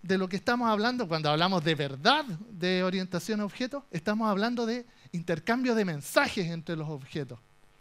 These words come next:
Porque en un lenguaje orientado a objetos, todos los objetos tienen por lo menos un I D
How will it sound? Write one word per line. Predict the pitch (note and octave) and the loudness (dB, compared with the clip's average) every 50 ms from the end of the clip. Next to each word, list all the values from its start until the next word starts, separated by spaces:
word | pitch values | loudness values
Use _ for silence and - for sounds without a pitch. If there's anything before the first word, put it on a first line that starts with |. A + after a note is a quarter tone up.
| - - - - - - - - - _ - - - - - _ G2+ G2 G2 _ _ G2+ - - - - - - - _ _ - - _ _ _ _ - - _ - - - | -20 -20 -20 -20 -20 -20 -20 -20 -20 _ -20 -20 -20 -20 -20 _ _ -20 _ _ _ -20 -20 -20 -20 -20 -20 -20 -20 _ _ -20 -20 _ _ _ _ -20 -20 _ -20 -20 -10
Porque | - G3 F#3+ E3+ - A3 G#3+ A3+ - - - - - - - - _ _ _ _ - _ _ _ _ - _ _ _ - - - - _ _ _ - _ _ _ - - _ _ _ - | -4 -2 -2 -2 0 0 -2 -2 -2 -8 -20 -20 -20 -20 -20 -20 _ _ _ _ -20 _ _ _ _ -20 _ _ _ -20 -20 -20 -20 _ _ _ -20 _ _ _ -20 -20 _ _ _ -6
en | F3+ F#3 | -4 -2
un | G#3 A#3 | 0 2
lenguaje | B3 B3 A#3+ A3+ C4 B3 - C#4 B3+ C4 B3+ | 2 2 4 4 2 2 2 0 -2 0 0
orientado | A3+ G#3+ G#3+ A3+ A3 G#3+ B3 B3 | 0 0 -2 -2 -2 -2 -2 -2
a | B3+ | -2
objetos, | A3 - - C#4 A#3+ C#4 A3+ - - | -4 -4 -6 -6 -6 -6 -10 -6 0
todos | B3 A#3+ B3+ | 2 4 4
los | C4 C4 B3+ | 4 2 0
objetos | A#3+ B3 A#3+ G#3 - - C#4 C#4 C4+ C4 - | 0 -2 -4 -4 -4 -4 -4 -2 -2 -4 -4
tienen | - B3+ A#3+ A#3 A#3 | -4 -2 -4 -2 -2
por | A#3 G3+ | 0 0
lo | F#3 F#3 | 0 0
menos | G3+ A3+ A3+ A3 | 0 0 -2 -2
un | G#3+ A3 G#3+ G3+ | -2 0 0 2
I | F#3 F3+ F#3 | 2 2 0
D | E3+ G#3 C4 C#4+ D4 D4+ | 0 0 -2 -2 -2 -6